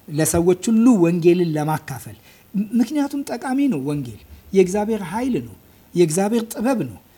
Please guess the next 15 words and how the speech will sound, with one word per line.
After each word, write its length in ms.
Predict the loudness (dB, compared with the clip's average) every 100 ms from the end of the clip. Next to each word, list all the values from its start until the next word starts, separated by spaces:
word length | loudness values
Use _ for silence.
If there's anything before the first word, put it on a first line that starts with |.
| _ 2
የሰዎች 520 | 4 4 2 2 0 -4 0
መዳን፣ 400 | 2 4 4 2 -6 -16 _ -2
እ፣ 120 | 2 4 4 4 2 0 0 -2 -8 _ -6
እ፣ 100 | -4 0
ምክንያት 500 | 4 4 4 2 2
የሆነው 320 | 2 0 0 2
ወንጌል 380 | 2 2 0 0
ብቻ 200 | 0 -2 -6
ነው። 140 | -6 -16 _ -6
ስለዚህ 420 | 4 6 8 8 6 2 -20 _ 0
ጳውሎስ 480 | 4 6 6 2 0 -10 _ _ 4
ይህንን 440 | 6 6 4 2 -2 -18 _ _ -6
እናንተ 400 | 0 2 2 0
ጋር 200 | 0 0 0
መጥቼ 340 | -6 -10